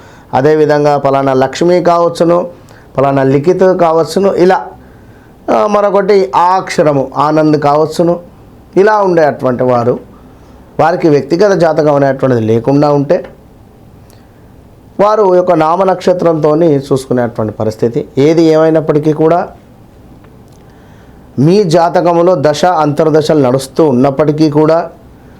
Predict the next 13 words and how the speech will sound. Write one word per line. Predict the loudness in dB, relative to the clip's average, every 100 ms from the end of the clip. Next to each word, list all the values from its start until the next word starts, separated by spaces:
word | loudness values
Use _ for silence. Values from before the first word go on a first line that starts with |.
| -20 -8 0
మీ | 2 2
నామ | 2 0 0
నక్షత్రం | 0 -2 0 2 2
ఏదైతే | 2 2 2
ఉంటుందో, | 0 0 0 2 2 0 -6 -18 -20 -20 -20 -18 -10
దాని | -2 0 2 2
నుండి | 2 2 0
కూడా | 2 2 0 -2 -8 -14 -20 -20 -20 -20 -20 -20 -20 -14 -2
కొంత | -2 0 -2 -4 -8 -2
మనకు | 0 0 0 2 0 -4 -2
వైబ్రేషన్ | 0 0 2 0 0 -2
అనేటువంటిది | -2 -2 -2 -2 -2
ఉంటుంది. | -4 -8 -14